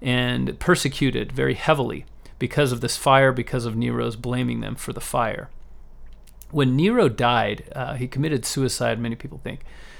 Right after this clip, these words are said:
The legend was that he would return to rule, that he wasn't really dead, or that he would come back to life. And so that would be one way in which Nero would actually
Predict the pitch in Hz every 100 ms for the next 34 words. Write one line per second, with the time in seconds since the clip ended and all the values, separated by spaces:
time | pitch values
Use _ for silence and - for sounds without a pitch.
0 | - - - 123 131 123 127 - 143 165
1 | 202 196 131 147 127 113 117 - 160 131
2 | 120 - - 147 135 117 131 117 113 113
3 | 120 113 - 131 127 113 131 131 120 123
4 | 117 117 - 143 131 123 - 117 120 110
5 | 110 - - - - - - - 123 -
6 | 135 123 123 147 147 135 131 123 127 131
7 | 123 123 120 117 117 117 - - - 127
8 | 127 131 127 123 123 127 110 120 - 131
9 | 117